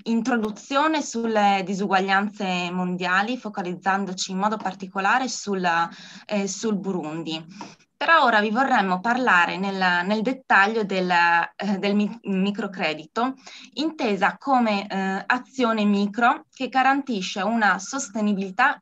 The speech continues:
a lungo termine di piccole comunità, garantendo parità di accesso ai beni e al denaro,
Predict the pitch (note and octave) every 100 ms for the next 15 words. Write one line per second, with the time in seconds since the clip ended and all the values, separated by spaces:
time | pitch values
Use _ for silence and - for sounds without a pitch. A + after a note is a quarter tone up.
0 | _ G#3+ A3+ C4 A#3 G3 F#3+ E3 F3 F#3
1 | G3 B3+ - - G3+ B3 A3 - G#3 G#3
2 | F#3 F#3 F3 D#3 C#3+ - - - - F#3+
3 | G#3 A#3+ B3+ B3+ G#3+ F#3+ F3+ G#3+ G#3 G3+
4 | G#3+ E3+ E3 F#3 F#3 - D#3+ - - A3+
5 | A#3+ - _ _ _ - - G3+ F#3 G3+
6 | B3+ D#4 D4+ - G#3 F#3+ F#3+ F3 C#3+ D#3
7 | E3 F#3